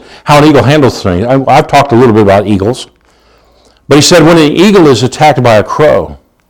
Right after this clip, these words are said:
a crow will come and jump on the eagle's back and starts pecking at it. He said the eagle is not even concerned about the crow.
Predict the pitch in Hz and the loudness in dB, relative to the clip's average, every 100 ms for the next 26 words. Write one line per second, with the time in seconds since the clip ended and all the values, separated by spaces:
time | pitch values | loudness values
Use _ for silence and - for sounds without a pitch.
0 | _ _ _ _ _ _ _ - 226 208 | _ _ _ _ _ _ _ -2 2 2
1 | 131 165 156 117 151 156 147 127 123 127 | 2 2 2 2 0 0 2 2 0 0
2 | 107 90 113 117 101 85 82 - - - | -2 0 0 2 0 -4 -8 -2 -2 -4
3 | - 120 - 92 76 76 - _ _ _ | -6 -6 -4 -6 -6 -10 -14 _ _ _
4 | _ _ _ _ _ _ _ _ _ _ | _ _ _ _ _ _ _ _ _ _
5 | 156 143 175 156 151 156 247 208 165 151 | -2 0 2 2 0 0 2 2 2 2
6 | 135 135 151 156 165 151 139 135 120 110 | 0 0 2 2 0 0 0 0 -2 -4
7 | - - 131 107 101 95 90 82 - 80 | -2 0 0 0 -2 -2 -2 -4 -10 -12
8 | 71 | -12